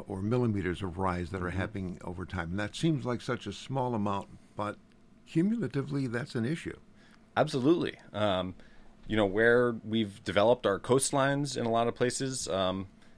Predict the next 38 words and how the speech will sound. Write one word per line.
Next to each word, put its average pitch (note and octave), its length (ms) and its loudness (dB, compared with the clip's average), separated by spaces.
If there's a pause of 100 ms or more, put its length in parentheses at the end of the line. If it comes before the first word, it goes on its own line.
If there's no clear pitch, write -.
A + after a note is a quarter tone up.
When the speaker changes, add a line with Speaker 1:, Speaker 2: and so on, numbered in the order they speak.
(120)
Speaker 2:
they're, B2+ 400 6 (200)
they're B2 120 4
set C3 380 6
in G#2+ 100 0
stone, A2+ 380 2
they're A#2 100 2
built, A2 480 2
and E2+ 380 -8 (180)
as F2 180 0
sea - 160 -4
levels A2+ 360 4
rise, A2+ 420 4 (500)
you - 80 -6
know, C3 100 2
beaches D3 360 0
are C#3 60 4
pretty D3+ 220 2
flat. A#2+ 360 4
It, - 140 -12
it F#2+ 120 -8
doesn't A#2 280 0
take A#2+ 180 2
much A#2 300 4
for F#2 260 2
a, F2 140 0
a G2 100 -4 (220)
few A#2 160 0
millimeters G#2+ 600 4
or E2 180 -2
centimeters F2 760 2
or D2+ 100 -2
inches F#2 480 -2
to F2 400 -2 (460)
really A#2 300 4
bring A2+ 260 4
that G2+ 240 2
sea - 160 -2
level F2 400 2